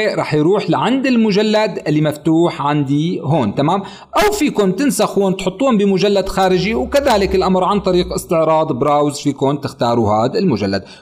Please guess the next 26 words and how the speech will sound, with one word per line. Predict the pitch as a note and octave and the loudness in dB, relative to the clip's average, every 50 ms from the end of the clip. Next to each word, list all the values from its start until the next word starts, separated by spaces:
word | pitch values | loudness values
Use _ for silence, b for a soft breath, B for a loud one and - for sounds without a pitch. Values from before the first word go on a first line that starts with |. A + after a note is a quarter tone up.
| B | B
وكذلك | B - A2+ C3+ C#3+ D#3 - D#3+ | B -2 0 0 0 0 0 -2
الأمر | D#3 D#3 F#3 G3 F#3 | -2 0 0 0 0
لا | D3 C3 | 0 -2
تنسوا | B2 - C#3 B2+ - C#3+ | 0 -2 -2 -2 -2 -4
تضمين | C3 - G#2+ G#2 B2 C3+ C#3 D3 D3 D3 - | -4 -2 -2 -2 0 0 0 0 0 -2 -2
المجلدات | - B2 A#2 G#2 A#2 A2+ A2 A2 F#2+ A2+ A#2 A2+ B2 B2+ B2 | -4 -2 0 0 0 0 0 0 0 0 0 0 0 -2 -2
الفرعية. | C3 F#3 - - G#2 F#2+ G2 F#2+ F2+ B B B B B | -4 -6 -4 -4 -4 -4 -4 -8 -10 B B B B B
بعمل | C#3+ D3+ D#3 E3+ F3+ F3 | -4 -2 0 0 0 0
التالي، | F3+ F3+ - - - G#3 E3+ B2+ G#2+ G2 F#2+ - - - | -2 -4 -6 -4 -2 0 0 0 0 -2 -4 -8 -10 -14
التالي، | - - _ - E3+ E3+ C#3+ A2+ G#2+ G2 - - | -16 -10 _ 0 2 2 2 0 0 -2 -4 -8
التالي، | - - - G#3 A3 A#3 A#3 A#3+ G#3+ | -10 -6 -2 0 0 0 0 0 0
وبالتالي | - E3 C3+ D3 D3 - E3 D#3 D3+ C#3+ D3+ D#3+ D#3 | 0 0 -2 -2 -2 -2 0 0 2 2 2 0 -2
بتتعرف | - - D3+ C3+ - C3+ D#3+ G#3 B3+ C4 A#3 - - | -2 -4 -8 -4 -2 0 0 0 0 0 -2 -2 0
عندي | D#3+ E3+ F3 D#3+ E3+ E3+ F3 - C3 | 0 0 0 2 2 0 0 0 -2
هالتعريفة | B2+ B2 - - C3 C3+ D#3 D3+ D3+ - C#3 B2 | -4 -6 -4 -2 0 0 2 0 0 0 0 0
هي | B2 C3+ D#3 E3 | 0 2 0 0
أو | - - C3 A#2+ A2+ | 0 2 2 2 2
هالقطعة | A2+ A#2 A#2 - - - - G3 E3+ D3+ | 2 0 -2 -4 -4 -2 0 0 0 0
هي | C#3 C#3 D3 D3+ C#3+ | 0 2 2 2 2
اللي | B2+ A#2 | 2 2
ما | A#2+ B2+ C3 | 2 2 2
لها | B2 A2+ | 0 0
معرفة | G#2+ A2 A2+ A#2 - - G#2 | 0 0 0 -2 0 0 -2
على | F#2+ G2 F#2+ | -2 -2 -2
جهاز | F2 G2 F#2 G2 G2+ G#2 A#2 A#2+ - | -4 -2 -2 0 0 0 0 -2 -4
الكمبيوتر. | C#3+ C3 B2+ - A#2 G#2 F#2+ F#2+ F#2+ F#2 | -6 -6 -4 -2 -2 -2 -2 -2 -6 -8